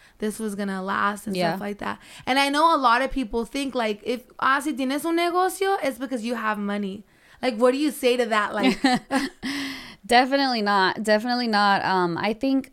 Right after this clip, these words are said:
Speaker 2: as a business owner, um, there's just days that you don't, you wake up, you're not knowing, you know,
Speaker 1: Yeah.
Speaker 2: what's gonna happen. There's
Speaker 1: Yeah.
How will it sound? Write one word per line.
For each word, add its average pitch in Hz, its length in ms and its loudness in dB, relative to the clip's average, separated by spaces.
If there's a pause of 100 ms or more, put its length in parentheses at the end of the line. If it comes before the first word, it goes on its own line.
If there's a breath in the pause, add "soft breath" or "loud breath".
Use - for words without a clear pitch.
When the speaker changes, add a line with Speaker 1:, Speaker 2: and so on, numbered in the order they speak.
(220)
Speaker 2:
as 202 180 2
a 190 60 4
business 214 800 -2 (100)
owner, 208 720 0
um, 175 640 0 (1200)
there's 214 600 0
just 269 200 2
days 214 300 4
that 226 120 4
you 196 100 0
don't, 220 360 0
you 208 260 2
wake 262 220 6
up, 311 180 4
you're 208 180 -2
not 202 280 2
knowing, 226 340 2
you 214 80 0
know, 202 80 2
Speaker 1:
Yeah. 185 60 4
Speaker 2:
what's 196 140 2
gonna 185 160 2
happen. 180 380 2
There's 202 180 2
Speaker 1:
Yeah. 196 100 -4